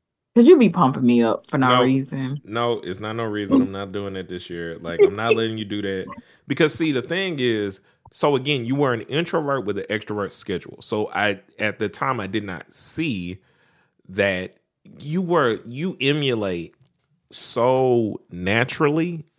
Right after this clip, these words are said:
Speaker 2: in, within how you were created to be. Um, and the bigger points of, like, how I see the superhero in you to kinda, like, wrap all this up, but also bring the,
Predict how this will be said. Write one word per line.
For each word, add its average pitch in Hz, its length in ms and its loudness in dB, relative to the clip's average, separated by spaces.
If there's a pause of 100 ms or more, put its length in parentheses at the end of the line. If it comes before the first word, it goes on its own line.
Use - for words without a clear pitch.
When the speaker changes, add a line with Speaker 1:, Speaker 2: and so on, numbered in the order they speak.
Speaker 2:
in, 107 260 -2
within 120 540 0
how 113 320 -4
you 107 200 -6
were 95 200 -4
created 90 480 -6
to 82 140 -10
be. - 220 -16 (1000)
Um, 104 720 0 (1400)
and 95 720 -2
the 90 100 -4
bigger 143 400 2
points 104 380 -6
of, 90 180 -8
like, 85 460 -8
how 101 340 -6
I 95 80 -4
see - 180 -10
the 90 100 -10
superhero 90 520 -10
in 82 80 -12
you 82 160 -10
to 82 160 -10
kinda, 92 260 -10
like, 85 200 -12
wrap 87 320 -10
all 90 180 -6
this 85 300 -14
up, 80 260 -12
but 80 100 -10
also 80 280 -10
bring 82 400 -12
the, 76 300 -14